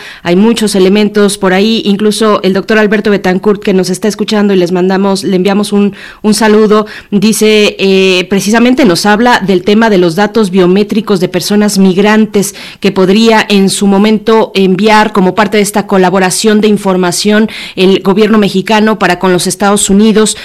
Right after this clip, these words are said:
Les dejo el micrófono para este comentario de cierre, maestro Juan Manuel Aguilar, que además son temas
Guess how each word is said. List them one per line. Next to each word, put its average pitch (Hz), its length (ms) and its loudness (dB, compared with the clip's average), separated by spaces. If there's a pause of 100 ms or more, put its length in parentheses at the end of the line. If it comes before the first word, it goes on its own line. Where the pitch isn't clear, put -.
(220)
Les 196 340 2
dejo 247 460 2
el 208 120 2
micrófono 233 520 0
para 196 160 0
este 214 220 -2
comentario 208 440 2
de 208 80 2
cierre, 226 520 0
maestro 196 420 0
Juan 196 160 0
Manuel 208 260 2
Aguilar, 214 400 0
que 220 80 -4
además 190 300 0
son 202 200 -2
temas 208 380 -2